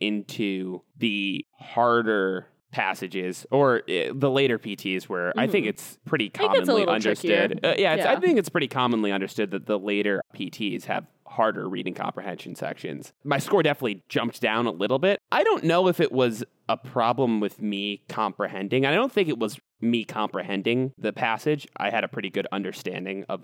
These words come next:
Speaker 1: every passage at the end of it. It w-, a lot of it was just answering the questions efficiently. And what my threshold for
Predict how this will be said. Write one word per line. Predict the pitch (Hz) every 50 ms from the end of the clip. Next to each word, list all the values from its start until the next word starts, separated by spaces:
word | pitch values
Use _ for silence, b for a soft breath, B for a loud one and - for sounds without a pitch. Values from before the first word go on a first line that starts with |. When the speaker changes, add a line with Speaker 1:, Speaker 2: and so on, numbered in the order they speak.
| _ -
Speaker 1:
every | 101 95 95 92 82
passage | - 92 87 87 - 104 92 - - -
at | 87
the | - - -
end | 98 104 107
of | - 160
it. | 180 175 - - -
It | 151
w-, | 170 175 -
a | 165
lot | 160 165 175 190
of | 190 175
it | 156 127
was | 139
just | 131 135 123 -
answering | - 117 117 113 - 117 101
the | 98 95
questions | - - 90 98 - - 104 90 87 - -
efficiently. | - 104 - 110 98 - - - - 67 71 - - - _ _ _ _
And | - 107 95 98 101 95 - _ _
what | - 127 143 147 -
my | 139 131 117 107
threshold | - - - 110 110 107 95 - - 139 120 123 131 135 135 -
for | - - 110 101 98 92 92 92